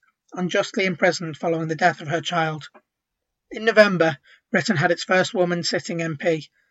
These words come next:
as Tory unionist Nancy Astor won a by-election for the Plymouth Sutton seat vacated by her husband. Two days before Christmas, Parliament passed the Sex Disqualification Removal Act, falling well short of full equality for women,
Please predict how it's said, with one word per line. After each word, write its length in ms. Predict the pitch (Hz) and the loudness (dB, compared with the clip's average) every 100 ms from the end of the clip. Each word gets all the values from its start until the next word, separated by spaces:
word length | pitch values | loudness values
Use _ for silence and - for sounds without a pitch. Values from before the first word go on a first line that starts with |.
| _ 220 | _ -8
as 160 | 151 | -8
Tory 360 | - 214 202 196 | -2 0 0 0
unionist 600 | 185 185 175 170 151 - 226 | 0 0 0 -2 -4 -6 -4
Nancy 380 | 180 185 185 | -2 -2 -2
Astor 460 | 175 175 - 170 156 - | -2 -2 -6 -10 -10 -10
won 120 | 185 180 | -4 -2
a 60 | |
by-election 760 | 160 185 180 170 - - 175 151 _ _ _ _ | 2 4 4 2 -2 -10 -10 -12 _ _ _ _
for 60 | 196 | -8
the 100 | 156 | -4
Plymouth 320 | 202 202 190 | -4 -4 -4
Sutton 360 | - 180 - 160 | -2 -2 -2 -4
seat 280 | - 175 - | -4 -6 -10
vacated 520 | 160 185 175 - 156 | -6 -2 -2 -2 -8
by 140 | 156 | -8
her 100 | 156 | -8
husband. 520 | 165 165 - 160 151 - _ _ _ _ _ _ _ _ _ - | -4 -6 -6 -10 -10 -12 _ _ _ _ _ _ _ _ _ -2
Two 160 | 247 | 6
days 220 | 247 247 | 10 10
before 280 | - - 220 | 10 8 8
Christmas, 600 | 220 185 - 170 147 - - _ _ - | 8 2 2 -4 -6 -10 -16 _ _ 0
Parliament 400 | 196 202 214 196 | 2 4 0 0
passed 220 | 180 - | 0 0
the 60 | |
Sex 300 | - 190 - | 0 0 0
Disqualification 1080 | - - 190 175 180 175 - 180 165 170 165 - | -6 -2 -2 0 0 0 2 2 2 -4 -4 -2
Removal 460 | 170 175 180 170 | -2 2 0 0
Act, 340 | 156 - - - _ _ _ - | -2 -6 -12 -20 _ _ _ -2
falling 240 | 180 175 | 0 2
well 200 | 190 190 | 2 0
short 300 | - 196 175 | 4 2 2
of 80 | - | -2
full 220 | 220 190 | 0 0
equality 560 | 175 185 160 147 160 151 | 0 0 0 -2 -8 -6
for 140 | 175 | -2
women, 360 | 175 165 151 | 0 0 -2